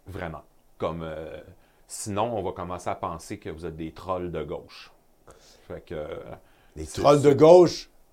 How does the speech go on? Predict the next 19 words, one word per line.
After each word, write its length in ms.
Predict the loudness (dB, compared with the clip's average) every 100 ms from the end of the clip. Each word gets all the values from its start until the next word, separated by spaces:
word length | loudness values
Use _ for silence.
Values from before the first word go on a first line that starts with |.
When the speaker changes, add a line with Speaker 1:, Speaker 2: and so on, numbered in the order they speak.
| -20 _ -20 -20 -10
Speaker 2:
zoom ! 680 | -4 12 12 12 12 8 -6 -10 -8
Speaker 1:
Ouais. 160 | -2 -2 -2 -14
Speaker 2:
Zappé ! 640 | 4 8 8 6 6 6 2 -16 _ _ _ -20 -20 -20
Speaker 1:
C'est, 280 | -20 -14 -14
faites 300 | -6 -6 -6
attention. 440 | -6 -6 0 10
Speaker 2:
Oui, 140 | 10 10
parce 180 | 6
que 80 | 2
sinon, 220 | 2 4
on 60 | 4
va 100 | 4
Speaker 1:
Faites-nous 180 | 4 4
Speaker 2:
faire 60 |
Speaker 1:
pas 140 | 4 4
passer 280 | 4 0 -4
pour 160 | -6
des 140 | -8 -8
débiles. 320 | -8 -12